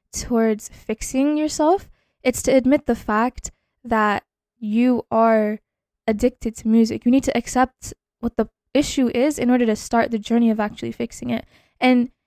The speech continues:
again, yes, it's a struggle to stop. Yes, it takes so much out of you, so much discipline, and just so much out of you mentally. But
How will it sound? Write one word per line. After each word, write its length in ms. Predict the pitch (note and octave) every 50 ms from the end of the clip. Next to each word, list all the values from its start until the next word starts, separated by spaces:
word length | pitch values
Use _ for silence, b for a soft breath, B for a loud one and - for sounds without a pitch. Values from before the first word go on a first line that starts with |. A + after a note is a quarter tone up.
| _ _ _ _ -
again, 340 | B3 B3+ C#4+ D#4 D#4 C4+
yes, 360 | - A#3+ C4 D4+ D4 C4+ - -
it's 200 | - C4 - -
a 80 | C4 A#3+
struggle 360 | - - C#4+ D4 C#4+ - C4
to 140 | - - A3
stop. 320 | - B3 A3+ - - - _ _ _
Yes, 240 | - B3+ C4+ C#4 C4+
it 140 | - C#4 -
takes 280 | - C#4 C4+ - -
so 440 | - - - - - C4+ C#4 C#4+ C#4+
much 200 | C#4 C4 B3 A#3+ -
out 140 | - A#3 A#3+
of 120 | A#3+ A3+ A3
you, 140 | A3+ A3
so 400 | A3 - - - - C4 C#4 C#4+
much 260 | C#4+ C4+ B3+ A#3+ - -
discipline, 540 | - A#3 - A#3+ - - - A3 G#3+ A3+ - _ _ _ _ _ -
and 140 | B3 B3 B3
just 220 | C#4 C4+ - -
so 360 | - - - - - B3+ C4+ C#4+
much 440 | C#4 C#4 B3+ A#3 - - - - _ _ _ _ _ _ _ _ _ _ _
out 140 | - C4+ D4
of 80 | C4
you 80 | B3+ A#3+
mentally. 640 | A3 G#3+ A3 A#3+ D4+ D4 - - A#3+ A3+ A3 G#3+
But 360 | G#3+ - A#3 A#3+ B3 - -